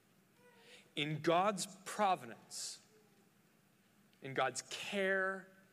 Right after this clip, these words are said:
for his saints, in God's loving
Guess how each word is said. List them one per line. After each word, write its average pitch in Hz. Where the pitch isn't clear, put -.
for -
his 151
saints, -
in 151
God's 131
loving 190